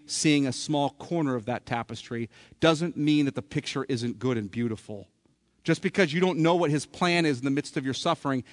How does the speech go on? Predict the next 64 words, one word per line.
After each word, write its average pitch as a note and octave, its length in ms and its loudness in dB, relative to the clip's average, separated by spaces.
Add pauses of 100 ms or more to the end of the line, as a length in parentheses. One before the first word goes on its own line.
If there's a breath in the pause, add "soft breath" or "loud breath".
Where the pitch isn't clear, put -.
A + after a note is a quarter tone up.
(120)
and C3+ 120 -2
can't D#3+ 240 -2
see F3+ 220 -4
the D3+ 100 -4
whole C#3 180 -2
thing C3 360 -2 (220 loud breath)
doesn't E3 320 2
mean E3 220 2
that D#3 120 -2
you D#3 180 0
ought D3+ 120 0
to D3 80 -6
be C3+ 200 -4
anxious D#3 560 0 (200 loud breath)
as D3 240 2
if E3 240 -2
God C#3+ 240 2
is A#2 140 -4
done C3+ 360 0
working B2+ 320 -4
out A#2+ 120 -4
his A2+ 120 -8
plan, B2 280 -4
because A2 240 -4
he's G#2 160 -6
not, A2 340 -6 (200 soft breath)
and A2+ 80 -6
it's A2+ 100 -8
for - 140 -10
your G2 140 -12
good. G#2+ 400 -10 (560)
God C3+ 180 0
is A#2 60 -4
working A#2+ 180 -6
for C3 100 -6
your A#2+ 60 -4
good. A2+ 180 -4
Third D#3 340 0 (120)
and - 100 -4
final C#3+ 280 2
promise, B2+ 480 -2 (360 soft breath)
"I C#3 100 2
will C3 140 -2
hear D3+ 280 -2
you C3 160 -2
and A#2 100 -2
be A2 60 -6
found C3 580 -2
by A2+ 160 -2
you." G#2 460 -8 (400)
He B2+ 100 -8
tells C#3+ 300 -2
them, A2 100 -2
"If G#2 100 -14
you B2 60 -6
seek - 320 -8
me C#3 80 0
with B2 140 -6
all C3 60 -4
your B2+ 80 -6
heart, B2+ 140 -8
I'll B2 120 -10
hear C3+ 180 -6
you. G#2 280 -12